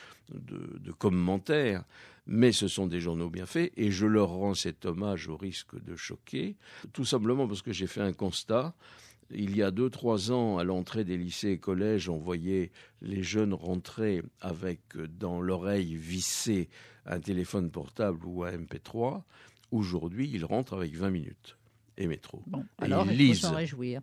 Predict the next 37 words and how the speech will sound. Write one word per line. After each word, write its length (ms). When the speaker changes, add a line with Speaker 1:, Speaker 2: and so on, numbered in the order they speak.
Speaker 1:
Donc, 300
merci 480
les 140
gratuits 420
qui 140
ont 140
redonné 680
le 160
goût 160
de 80
la 80
lecture. 480
Speaker 2:
Jean 220
Muot, 220
avant 200
de 100
nous 160
quitter, 400
j'aimerais 380
que 100
vous 140
rendiez 720
un 680
hommage 480
à 100
deux 240
de 100
vos 260
amis 320
qui 120
sont 420
deux 420
hommes 220
de 80
la 120
presse, 600
évidemment, 560